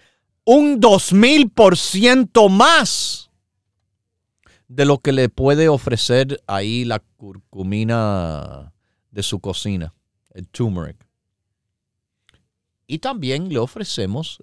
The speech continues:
vinposetina. Vinposetina.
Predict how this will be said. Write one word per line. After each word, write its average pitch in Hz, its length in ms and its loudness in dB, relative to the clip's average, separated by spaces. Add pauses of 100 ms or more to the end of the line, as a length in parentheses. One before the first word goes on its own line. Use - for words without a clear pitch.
(120)
vinposetina. 120 1600 -10 (1600)
Vinposetina. 123 1120 -10